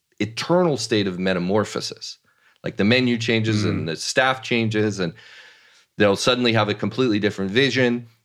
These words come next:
Speaker 1: I mean, there are a lot of people in the book who float in and out. Danny Bowen from Mission Chinese Food.
Speaker 2: Right. That guy's a character.
Speaker 1: Yeah.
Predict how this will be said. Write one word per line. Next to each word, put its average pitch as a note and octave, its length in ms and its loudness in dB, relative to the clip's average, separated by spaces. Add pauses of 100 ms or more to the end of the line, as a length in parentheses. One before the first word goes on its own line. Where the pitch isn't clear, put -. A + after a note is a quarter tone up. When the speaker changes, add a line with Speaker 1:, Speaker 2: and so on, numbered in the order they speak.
(140)
Speaker 1:
I G2+ 80 2
mean, G#2+ 380 2 (140)
there B2+ 140 4
are C#3+ 80 6
a C#3 60 4
lot F3 220 2
of G3+ 80 0
people D#3+ 300 2
in B2 60 2
the A2+ 80 2
book A2+ 300 2
who G2+ 80 -4
float G#2 360 2
in F2+ 140 0
and E2+ 120 -2
out. G#2 360 0
Danny F#2 240 -2
Bowen G#2 440 2
from F2 400 -4
Mission E2+ 260 -6
Chinese G2 420 0
Food. F#2+ 340 0
Speaker 2:
Right. G#2+ 300 0
That A#2+ 160 0
guy's A2 220 0
a A#2 40 -8
character. G#2 680 -4
Speaker 1:
Yeah. C3+ 420 2